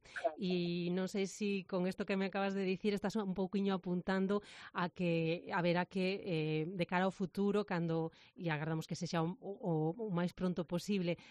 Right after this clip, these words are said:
e a Carballeira volva a estar sana, pois, eh, algúns usos que se fixeron, eh, pois non poden repetirse, non?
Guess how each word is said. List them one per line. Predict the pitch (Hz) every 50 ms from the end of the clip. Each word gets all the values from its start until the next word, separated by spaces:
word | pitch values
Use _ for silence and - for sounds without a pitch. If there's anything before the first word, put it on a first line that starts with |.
| - - -
e | - 180
a | 160
Carballeira | - - 160 151 156 160 156 170 170 175 175 151
volva | 170 175 170 180
a | 175 -
estar | - 175 160
sana, | - - 202 185 180 180 190 190 185 - - - - - - _
pois, | - 190 185 175 165 - -
eh, | 185 170 165 160 156 156 151 151 151 151 151 151 151 160 156 156 165 - - _ _ _ _ _ 214
algúns | 196 190 185 214 208 - 240
usos | 202 240 220 180
que | - 208
se | 170 202 165
fixeron, | 208 202 - - 214 202 202 208 208 208 220 - -
eh, | - 170 170
pois | - - 175 180 165
non | 185 202 208
poden | 190 165 170 147 151 143 -
repetirse, | 151 - - 147 - 165 160 139 - - 151 143
non? | 156 165 156 143 147